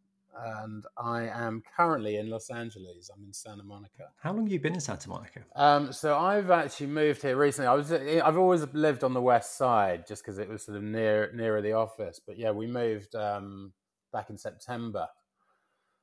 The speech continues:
Speaker 1: And it's been great. You know, it's very cl-, quick to the office when we are there. And, uh, you know, it's, I, you know, I like this part of town. So, yeah, it's been good.
Speaker 2: Yeah. And are you getting into the office much?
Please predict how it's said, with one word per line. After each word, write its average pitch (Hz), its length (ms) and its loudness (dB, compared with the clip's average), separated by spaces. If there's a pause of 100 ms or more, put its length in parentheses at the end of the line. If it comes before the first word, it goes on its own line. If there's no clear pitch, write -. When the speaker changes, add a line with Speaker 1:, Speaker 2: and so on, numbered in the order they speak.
(100)
Speaker 1:
And 143 100 -4
it's 147 120 0
been 165 140 4
great. 151 340 12
You 117 80 -2
know, 117 80 2
it's 117 140 0
very 131 280 6
cl-, 135 200 -6
quick 151 320 0
to 127 100 -8
the 127 120 2
office 143 440 2
when 131 160 -4
we 127 120 -2
are 120 220 2
there. 120 420 0 (440)
And, 120 380 -6
uh, 117 560 0
you 120 140 -8
know, 110 180 -4
it's, - 500 -10
I, 123 200 -8 (160)
you 131 80 -12
know, 110 80 -8
I 113 60 -4
like 117 260 -2
this 95 120 -14
part 92 260 -10
of - 120 -20
town. 90 220 -16 (180)
So, 101 80 -16 (1040)
yeah, 170 120 -10
it's 165 100 -8
been 127 180 -12
good. 175 220 -6 (160)
Speaker 2:
Yeah. 107 300 -8
And 127 60 -6
are 127 40 0
you 131 80 2
getting 165 160 0
into - 160 -6
the 180 80 -4
office - 260 -8
much? - 300 -10